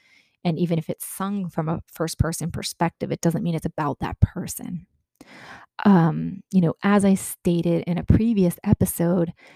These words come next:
these are all song stories. And that's what they are, they're stories. I don't ever mean to make assumptions or put anyone down or put any type of negative <laughs> energy out there into the world. I'm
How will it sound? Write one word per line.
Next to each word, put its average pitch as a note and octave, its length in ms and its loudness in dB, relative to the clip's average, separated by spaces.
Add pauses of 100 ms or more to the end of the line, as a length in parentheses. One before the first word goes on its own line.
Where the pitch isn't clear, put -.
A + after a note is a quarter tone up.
(200)
these A3+ 200 0
are B3+ 100 0
all F#3+ 180 0
song F3+ 520 0
stories. - 840 -6 (640)
And E3+ 300 0 (240)
that's F3 140 -2
what F#3 100 -2
they E3+ 100 -2
are, C#3+ 140 -4
they're E3+ 100 0
stories. - 540 -6 (480)
I F#3 120 4
don't F3+ 200 2 (240)
ever G3+ 240 2
mean E3 260 0
to F3+ 100 -2
make D#3+ 180 0
assumptions E3+ 520 -4
or E3+ 80 -6
put F3 220 4
anyone D#3 320 -6
down A3+ 460 4
or E3 320 -2 (500)
put - 200 4 (200)
any A#3 180 6
type G3 220 0
of E3+ 100 2
negative E3+ 480 2
<laughs> - 20 -16
energy F3 600 4
out F3 220 -2
there E3 140 2
into E3 280 -4
the D#3+ 120 -4
world. E3 400 -2
I'm E3+ 260 -2